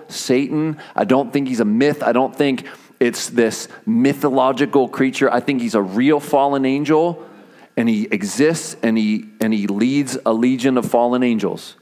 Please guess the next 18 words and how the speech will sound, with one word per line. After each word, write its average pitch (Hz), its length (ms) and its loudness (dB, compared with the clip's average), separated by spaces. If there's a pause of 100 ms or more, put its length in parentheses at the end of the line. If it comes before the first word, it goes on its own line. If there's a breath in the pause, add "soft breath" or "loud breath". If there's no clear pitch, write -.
(480)
And 104 80 -2
he's 104 100 -2
personal, 101 680 -2 (360)
and 101 120 -2
he's 98 160 -2 (180)
intelligent, 120 840 0 (600 soft breath)
and 90 100 -6
he's 90 100 -8
malevolent, 92 520 -4 (640)
and 101 100 -4
he's 104 140 -2
after 98 320 -2
you. 85 240 -6 (1120)
Isn't 127 160 0
that 143 80 2
what 151 140 0
Peter 156 240 0
says? 196 360 -6